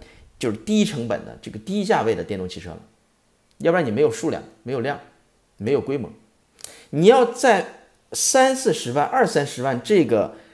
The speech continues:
呃，这个区间去做电动车的话，你的竞争对手太多了。首先是有特斯拉，那就不用说了，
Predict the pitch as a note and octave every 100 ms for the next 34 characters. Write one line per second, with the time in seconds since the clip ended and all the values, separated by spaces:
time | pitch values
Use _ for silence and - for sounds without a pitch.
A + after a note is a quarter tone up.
0 | _ _ _ - - - - C4+ C#3+ G#2+
1 | - D3+ C3 C#3 C3+ - C#3 D3 B2 C3
2 | A2+ G#2+ G2+ G#2 F2+ G#2+ C#3 G#3+ G3+ F#3+
3 | C3+ F#2 G#3 D3 F#2 C2+ - - _ _
4 | _ _ - B2+ C3 G3+ G3+ A2+ - A#2
5 | A#2 G#2+ G#2 - G#2 F#2+ G#2+ A2 G2+